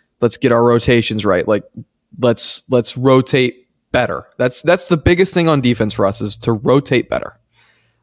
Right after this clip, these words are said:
Like, especially when, you know, when Maxey has ramped up and has gotten to the point where he can play the full minutes that he needs to be playing,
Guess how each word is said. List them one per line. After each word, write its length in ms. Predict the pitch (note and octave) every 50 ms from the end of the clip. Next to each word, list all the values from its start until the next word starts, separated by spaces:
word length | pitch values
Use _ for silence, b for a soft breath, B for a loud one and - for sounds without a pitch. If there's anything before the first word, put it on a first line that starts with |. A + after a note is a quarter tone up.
| _
Like, 300 | - A#2+ A#2 A2 - - _
especially 640 | - A#2+ B2 - - D3+ D3+ E3 - F3 E3 F3
when, 440 | E3 C#3 C#3 C3 C3 C3 B2+ A#2+ - - - - -
you 140 | - B2+ B2+
know, 140 | B2 A#2+ A2+
when 180 | A2+ A#2 A#2 A#2+
Maxey 600 | B2 B2 B2+ C3+ - - D3 C#3+ C#3+ C#3+ C#3 C3
has 500 | B2+ B2 C3 A#2 A2+ A2 - - - - _ _ _ _ _ _
ramped 340 | - A2+ A#2 A#2+ C#3 C#3+ -
up 220 | B2 G#2+ G#2 - -
and 100 | G2+ G2+
has 120 | G2+ -
gotten 280 | - A#2 A2 G2 - A2
to 140 | - - B2
the 120 | G2+ -
point 260 | - - A#2+ A2+ A2
where 140 | A2 A2 G#2+
he 160 | G#2 A#2 A2+
can 180 | - - A2 G#2
play 240 | - - - A#2 A2+
the 100 | A2+ A2
full 200 | - - B2 A#2
minutes 300 | A2+ A2 A2 A2+ A2 -
that 80 | A2
he 160 | G#2+ A2+ A#2 A#2
needs 220 | A2+ A2 G#2 -
to 60 | - -
be 120 | A2+ G#2
playing, 340 | - A2+ G#2+ F#2+ F#2 F#2